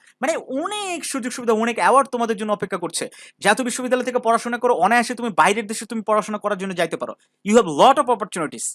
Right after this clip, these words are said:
but তোমাকে জানতে হবে, তোমাকে কাজে লাগাইতে হবে, তোমাকে পরিশ্রম করতে, এফোর্ট দিতে হবে। তো এখন আসি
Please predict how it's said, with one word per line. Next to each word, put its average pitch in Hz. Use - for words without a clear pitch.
but 220
তোমাকে 202
জানতে 160
হবে, 220
তোমাকে 175
কাজে 175
লাগাইতে 233
হবে, 262
তোমাকে 180
পরিশ্রম 139
করতে, 120
এফোর্ট 131
দিতে 117
হবে। 110
তো 269
এখন 254
আসি 233